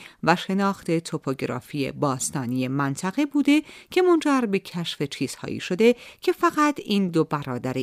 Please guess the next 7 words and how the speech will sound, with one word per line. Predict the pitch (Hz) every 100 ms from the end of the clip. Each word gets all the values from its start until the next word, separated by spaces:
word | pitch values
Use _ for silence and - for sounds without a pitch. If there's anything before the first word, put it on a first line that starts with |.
| -
ایتالیایی | 160 - 165 160 196 226 349 185 - - -
نام | 196 151 151
آن | - 151 139
را | 131
کشف | 120 - 254 - - 175 175 170
باستانشناسی | 160 147 135 - 165 131 123 175 165 156 - 214
گذاشتند. | - - - - - - 160 -